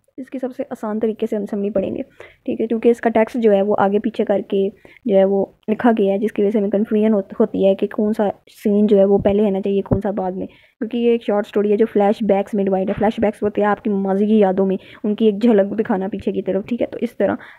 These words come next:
तो इस, ये जहाँ से start होती है ना story text के अंदर, वो ज-, ज़रा होती है middle text से, कि आधा scene जो है उसकी life में गुजर चुका है और वो अभी कहीं और से बात शुरू कर रहा है, ठीक है। तो अब हम सबसे पहले characters के बारे में पढ़ते हैं।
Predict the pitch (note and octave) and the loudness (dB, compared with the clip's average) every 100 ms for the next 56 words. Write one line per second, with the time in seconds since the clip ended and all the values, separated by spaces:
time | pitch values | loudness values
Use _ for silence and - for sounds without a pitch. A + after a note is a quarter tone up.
0 | - A3+ - - B3+ - - G#3+ A#3+ A#3+ | -2 0 2 0 -2 -6 -8 0 2 4
1 | C#4 C#4 C#4+ A3 G#3+ D4 C#4+ G#3 G#3 B3+ | 2 0 -2 0 2 2 0 -2 -4 -4
2 | - F#3+ G3 - _ G#3+ A3 - B3 G3+ | 0 0 0 -6 _ 0 0 0 0 2
3 | F#3+ - - - A#3+ B3 B3+ A#3 A3+ A3 | 0 -4 -12 -4 2 4 2 -2 -2 0
4 | G#3 G3+ - A3+ - G3+ A3+ A3 A3 G#3 | 2 0 0 0 0 2 4 4 2 0
5 | F#3 - - - A#3+ - A#3+ G3 - G#3 | -4 -6 -10 -2 0 2 2 0 0 -2
6 | G#3 G3+ G3 - G3+ F#3+ - G#3+ A3+ B3 | 0 0 0 0 -2 -2 -2 -2 2 0
7 | A#3+ G3+ F#3+ - G#3 G#3 G#3+ G#3+ A3 - | 0 -4 -4 0 0 2 2 2 0 -2
8 | G#3+ G#3 G#3 A3+ G3 F#3+ - G3 G3+ - | -2 0 0 0 0 -4 -6 -6 -2 -2
9 | - _ - _ _ - - C4 - - | -4 _ -20 _ _ -6 -4 -4 -6 -8
10 | - - G3+ B3+ B3+ B3 B3 A3 A3 B3+ | 0 2 4 2 2 0 0 2 2 0
11 | G#3+ - B3+ C4+ B3+ B3 A3 A3+ | 0 0 2 2 2 2 0 -4